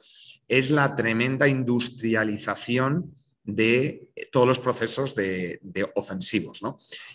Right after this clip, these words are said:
Incluyendo, pues, como has mencionado al principio, eh, machine learning, incluyendo, eh, eh, sistemas, pues, mucho más automáticos. Decir a día de hoy que los grupos ofensivos, los, los adversarios están utilizando machine learning de forma,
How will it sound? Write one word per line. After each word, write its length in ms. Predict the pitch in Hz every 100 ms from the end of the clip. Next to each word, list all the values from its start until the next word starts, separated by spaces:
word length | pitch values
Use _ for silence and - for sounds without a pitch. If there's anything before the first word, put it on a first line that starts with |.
| -
Incluyendo, 800 | 165 175 175 147 143 143 160 175
pues, 140 | 117
como 140 | - 104
has 100 | 101
mencionado 300 | 110 110 110
al 40 |
principio, 580 | 110 113 110 127 131 -
eh, 340 | 95 95 90
machine 300 | 90 101 -
learning, 480 | 104 123 123 131 135
incluyendo, 720 | 117 101 95 104 104 113 110 - - -
eh, 320 | - 92 78 76
eh, 220 | - - -
sistemas, 560 | - 107 - 113 117 113
pues, 220 | - 98
mucho 320 | 107 117 -
más 180 | 120 113
automáticos. 720 | 98 - 95 101 82 - - _ _ - -
Decir 320 | 113 107 123
a 60 | 127
día 160 | 127
de 120 | 123 127
hoy 120 | 123
que 120 | 110
los 180 | 95 98
grupos 720 | 117 123 123 123 117 - -
ofensivos, 760 | 117 110 110 - 127 104 95 -
los, 260 | 92 90 -
los 160 | 98 95
adversarios 460 | 95 104 117 110
están 180 | 110 113
utilizando 460 | 107 104 107 110 110
machine 260 | 101 104
learning 240 | 107 107 104
de 60 |
forma, 420 | 101 110 110 104